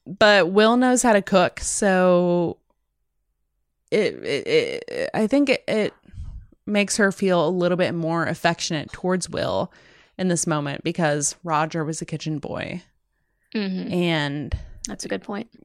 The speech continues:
Speaker 1: you know, she, she trusts, I think she immediately trusts Will, but distrusts the fact that she immediately trusts Will. So
Speaker 2: Right.
Speaker 1: she has to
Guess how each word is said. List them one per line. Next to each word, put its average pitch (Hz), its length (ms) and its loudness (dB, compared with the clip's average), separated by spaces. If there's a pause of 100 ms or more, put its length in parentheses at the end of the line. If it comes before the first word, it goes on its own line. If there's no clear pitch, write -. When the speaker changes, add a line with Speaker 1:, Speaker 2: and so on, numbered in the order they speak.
(120)
Speaker 1:
you 262 100 -2
know, 254 180 2
she, 254 340 -2
she - 240 -2
trusts, - 560 0
I 233 120 0
think 285 200 -2
she 220 260 0
immediately 165 460 -2
trusts - 360 -4
Will, 147 260 0
but 147 260 -2 (360)
distrusts 165 540 -2
the 175 80 -4
fact - 260 -2
that - 100 -12
she 156 140 -6
immediately 147 460 -6
trusts - 420 -6
Will. 87 360 -4 (760)
So 147 420 2
Speaker 2:
Right. 151 80 -8 (340)
Speaker 1:
she - 140 -12
has 170 100 -8
to 143 220 -4